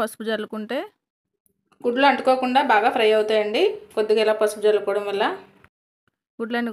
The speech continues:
కూడా బాగా fry చేసుకున్న తర్వాత గుడ్లను తీసి ఒక ప్లేట్లో పెట్టుకొని ఇప్పుడు కట్ చేసి పెట్టుకున్న ఆనియన్స్ వేసుకోవాలి.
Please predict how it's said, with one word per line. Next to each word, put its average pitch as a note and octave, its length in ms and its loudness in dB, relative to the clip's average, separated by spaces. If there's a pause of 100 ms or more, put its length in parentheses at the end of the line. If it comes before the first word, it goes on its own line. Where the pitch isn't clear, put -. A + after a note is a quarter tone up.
కూడా A#3 180 -6
బాగా G#3 220 -2
fry G#3 200 -8
చేసుకున్న G#3+ 360 -12
తర్వాత G3+ 280 -8 (720)
గుడ్లను A#3 380 -6
తీసి A#3 240 -8 (140)
ఒక A#3+ 200 -8
ప్లేట్లో A3 360 -8
పెట్టుకొని A3 420 -10 (720)
ఇప్పుడు B3+ 200 -10
కట్ A3+ 200 -4
చేసి A#3 200 -6
పెట్టుకున్న A#3+ 340 -10
ఆనియన్స్ G#3+ 320 -8
వేసుకోవాలి. G3+ 500 -8